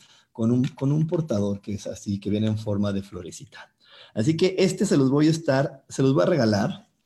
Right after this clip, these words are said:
se lo voy a regalar a la primera persona, a la primera persona que mande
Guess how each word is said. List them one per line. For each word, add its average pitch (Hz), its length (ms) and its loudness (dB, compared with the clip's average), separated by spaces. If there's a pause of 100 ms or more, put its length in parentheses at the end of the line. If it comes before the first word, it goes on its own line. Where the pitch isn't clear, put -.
(280)
se - 120 -4
lo 127 100 2
voy 151 80 4
a 165 40 4
regalar 123 540 0
a 113 80 -4
la 110 200 -2
primera 139 520 0
persona, 98 640 -8 (520)
a 120 140 -4
la 120 240 -2
primera 160 760 0
persona 104 720 -2 (200)
que 143 380 0
mande 165 800 0